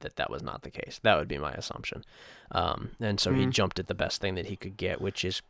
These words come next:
Speaker 1: Colorado State, which I think is a pretty good job in general. Um,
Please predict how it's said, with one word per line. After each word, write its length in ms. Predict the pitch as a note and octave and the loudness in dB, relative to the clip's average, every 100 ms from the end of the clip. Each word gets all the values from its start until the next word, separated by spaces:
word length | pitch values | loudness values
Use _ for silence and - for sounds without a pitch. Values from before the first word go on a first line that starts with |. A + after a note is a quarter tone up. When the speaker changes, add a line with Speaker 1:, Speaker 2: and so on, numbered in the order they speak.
| - | -2
Speaker 1:
Colorado 420 | G2+ A#2 C#3+ E3+ | 4 6 8 6
State, 280 | - A3+ - | 6 6 6
which 160 | G#2+ | 0
I 60 | F#2+ | 0
think 160 | F#2 | 0
is 80 | A2+ | 0
a 60 | G#2+ | -2
pretty 160 | C3+ C3+ | 0 4
good 140 | C#3+ | 4
job 260 | D3 D3 F#2 | 8 6 4
in 160 | - G#2 | 0 2
general. 420 | A2 A2 G2+ F2 - - - - | 6 6 6 2 -2 -18 -20 -8
Um, 440 | - F#2+ F#2 E2+ | 4 6 6 4